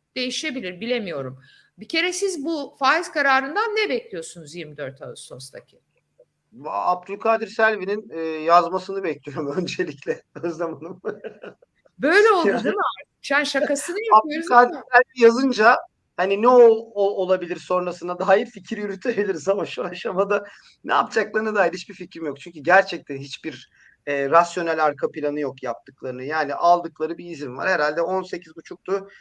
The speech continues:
Speaker 2: e, on yedi buçuktu, on sekiz, e, on beşti, on yedi buçuğa çıkarttılar. İşte olsun on sekiz olsun, on se-, on dokuz olsun, yirmi olsun. Ne olacak ki? Enflasyon yüzde elli sekize koşuyor zaten.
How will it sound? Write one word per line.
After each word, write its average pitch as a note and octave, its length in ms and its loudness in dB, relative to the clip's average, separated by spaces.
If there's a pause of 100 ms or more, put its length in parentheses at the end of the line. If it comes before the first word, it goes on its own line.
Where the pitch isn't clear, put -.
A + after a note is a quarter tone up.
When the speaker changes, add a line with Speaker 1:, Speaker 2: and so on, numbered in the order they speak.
(140)
Speaker 2:
e, G3 160 -4
on - 320 -2
yedi D#3 220 -2
buçuktu, C3 360 -12
on E3+ 300 -6
sekiz, D3+ 380 -12
e, C#3+ 140 -6
on F3+ 240 0
beşti, D3 260 -4
on F3+ 100 -2
yedi D3 200 -4
buçuğa C3 280 -8
çıkarttılar. - 480 -4
İşte E3 420 -4 (280)
olsun F#3+ 440 2
on F#3 180 2
sekiz C3 320 -8
olsun, A#2 300 -12
on E3+ 180 2
se-, D#3 200 -8
on F3 220 -4
dokuz C3+ 240 -6
olsun, A#2+ 140 -10
yirmi A3 300 0
olsun. E3 380 2
Ne F3+ 60 -2
olacak A3 380 0
ki? E3 80 -2
Enflasyon G3+ 600 0
yüzde F#3+ 260 2
elli G3+ 160 4
sekize G3+ 340 -4
koşuyor G3+ 420 -6
zaten. A2 280 -14